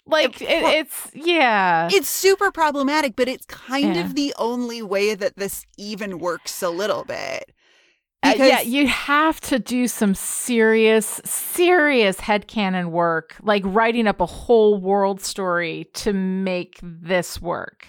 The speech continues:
Speaker 2: Yeah. And, like,
Speaker 1: Mm-hmm.
Speaker 2: why introduce this now? See, that's the most, that is the most backwards pants day thing to me.
Speaker 1: Yeah.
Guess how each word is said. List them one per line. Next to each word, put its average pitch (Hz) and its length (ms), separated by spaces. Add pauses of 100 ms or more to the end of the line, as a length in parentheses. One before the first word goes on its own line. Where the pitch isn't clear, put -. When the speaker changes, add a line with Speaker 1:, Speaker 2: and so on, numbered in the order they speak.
(120)
Speaker 2:
Yeah. 190 440 (280)
And, 330 120
like, 339 180
Speaker 1:
Mm-hmm. 208 160
Speaker 2:
why 285 600
introduce 254 580
this 214 320
now? 196 960 (560)
See, - 200
that's 277 480
the 349 100
most, 277 340
that 254 460
is 269 200
the 247 120
most 214 460
backwards 180 400
pants 180 320
day 160 340
thing 147 400
to - 180
me. 208 200
Speaker 1:
Yeah. 160 220